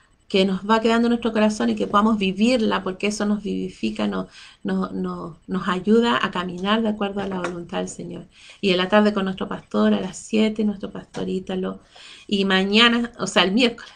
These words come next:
mañana es miércoles. <laughs> Sí, aunque es el primer día del mes, pero no el primer día de la semana.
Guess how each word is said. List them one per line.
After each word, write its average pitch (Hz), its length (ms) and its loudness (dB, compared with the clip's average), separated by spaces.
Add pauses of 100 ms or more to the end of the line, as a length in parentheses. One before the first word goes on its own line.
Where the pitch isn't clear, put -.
mañana 208 320 -2
es 311 60 -2
miércoles. 330 340 -6 (120)
<laughs> 214 920 -2
Sí, - 380 -2
aunque 214 300 2
es 247 60 6
el 247 60 -6
primer 240 240 2
día 269 160 2
del 285 100 2
mes, 311 180 0
pero 226 160 -2
no 233 100 0
el 262 200 -4
primer 240 360 -4
día 247 160 -2
de 240 100 -2
la 240 120 -4
semana. 214 360 -10